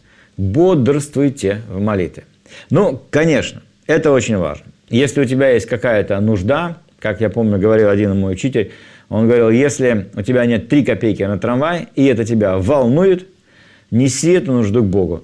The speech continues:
Это духовная проблема. То есть, если вот действительно есть какая-то нужда, и она вот так тревожит, ну, скажи: "Вот, Господи, моя нужда,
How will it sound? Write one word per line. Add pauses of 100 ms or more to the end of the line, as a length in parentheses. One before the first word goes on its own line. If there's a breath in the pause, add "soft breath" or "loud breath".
Это
духовная
проблема. (520)
То
есть,
если
вот
действительно
есть
какая-то
нужда,
и
она
вот
так
тревожит, (600 soft breath)
ну, (440)
скажи:
"Вот,
Господи,
моя
нужда,